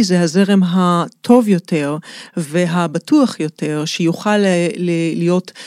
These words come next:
משודר למרחקים, ויהיה גם זול יותר, בעוד ה-D C current הוא זרם, אה, מסוכן יותר ויקר יותר. ב-,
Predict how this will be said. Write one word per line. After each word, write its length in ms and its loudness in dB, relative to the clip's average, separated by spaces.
משודר 460 0
למרחקים, 1000 -4
ויהיה 280 4
גם 180 2
זול 320 2
יותר, 340 -4
בעוד 320 -4
ה-D 200 -2
C 680 0
current 400 0
הוא 540 2
זרם, 540 0
אה, 60 0
מסוכן 680 -4
יותר 440 0
ויקר 680 0
יותר. 460 -4
ב-, 680 -4